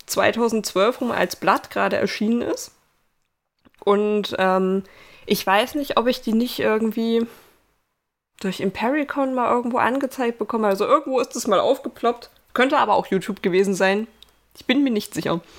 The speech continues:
Äh, und bin dann drauf und dachte mir, "Ah ja, das ist ganz gut." Und dann hab ich mir das Album angehört, was dann halt rauskam. Ähm, und bin da so ein bisschen hängen geblieben. Und hab aber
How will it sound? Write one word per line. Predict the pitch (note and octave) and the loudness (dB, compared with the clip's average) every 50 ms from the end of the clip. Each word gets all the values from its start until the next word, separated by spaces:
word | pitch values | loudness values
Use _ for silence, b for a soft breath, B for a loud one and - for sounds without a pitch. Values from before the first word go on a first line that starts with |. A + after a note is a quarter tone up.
| B B B B B B B B B B B _ _ _ - | B B B B B B B B B B B _ _ _ 0
Äh, | - G#3+ G#3 G3+ - | 2 2 4 4 2
und | - G#3 | 2 2
bin | A#3 B3 | 2 2
dann | B3 G#3+ G3 G3 | 2 2 2 0
drauf | G#3+ G3+ G#3+ | 0 -2 -2
und | A3+ A3+ G#3+ | 0 0 0
dachte | G#3+ - - G#3 | 0 0 0 0
mir, | G3 F3+ E3+ - - - - | 0 0 0 -4 -8 -12 -4
"Ah | - D#3+ | 0 2
ja, | D#3+ D#3+ D3+ D#3 F3+ C4 A4 - - - _ _ _ _ _ _ _ _ _ _ _ _ _ _ - | 2 4 4 2 2 2 0 -2 -6 -12 _ _ _ _ _ _ _ _ _ _ _ _ _ _ -12
das | - F#3+ | -10 -10
ist | - - | -2 0
ganz | - D#3 D#3+ E3 - | 0 0 0 0 -2
gut." | - G3 A#3+ E4 - - - | -2 0 0 0 0 -2 -4
Und | - - G#3 | -2 0 2
dann | G3+ G3+ G#3 | 2 4 4
hab | G3 F#3 | 2 2
ich | A3 - | 2 0
mir | A#3 G#3+ | 0 0
das | G3 G3+ | 2 2
Album | - - C#3+ F3+ C4+ E4 - | 2 2 2 2 2 -2 -2
angehört, | - D#4 D#4 D4+ D4 C#4+ E4+ E4 G4+ G4 - | -4 -4 -4 -4 -4 -2 -2 -2 -2 -4 -6
was | - - | -10 -8
dann | - C#4+ C#4 B3+ | -6 -4 -2 -2
halt | C#4 C4 C#4 - | -2 -2 0 0
rauskam. | A3 A#3 C#4 C#4 - - C#4 C#4 D4 D4 b b b b b b b b b b b b b _ _ - | 2 2 0 0 -2 -2 -2 -2 -2 -4 b b b b b b b b b b b b b _ _ 0
Ähm, | A3+ A3 G#3+ G#3+ G#3+ G#3+ G#3+ A3 A3 - - | 2 2 4 2 2 0 -2 -4 -4 0 0
und | G#3 G3+ | 2 2
bin | A3 G#3+ | 2 2
da | B3 A#3+ | 2 2
so | A3+ A#3 | 2 0
ein | A3 | 0
bisschen | G#3+ G#3+ - G3 F3+ | 0 0 0 0 2
hängen | G3 G3+ A#3+ C#4+ D#4+ | 2 4 4 4 2
geblieben. | E4 C4 - G3+ G#3 A#3 A#3+ C#4+ D#4+ A4+ - _ _ _ _ _ _ _ _ _ _ _ _ _ _ _ _ _ _ _ _ | 2 0 -2 -4 -2 0 2 2 0 0 -2 _ _ _ _ _ _ _ _ _ _ _ _ _ _ _ _ _ _ _ _
Und | - G#3+ G3 G3+ | 2 2 2 2
hab | A#3+ B3+ - - | 0 0 2 2
aber | C#4 C#4 C4+ C4+ C4 C4+ C4+ C4+ C4+ | 2 2 2 0 0 0 -2 -2 -4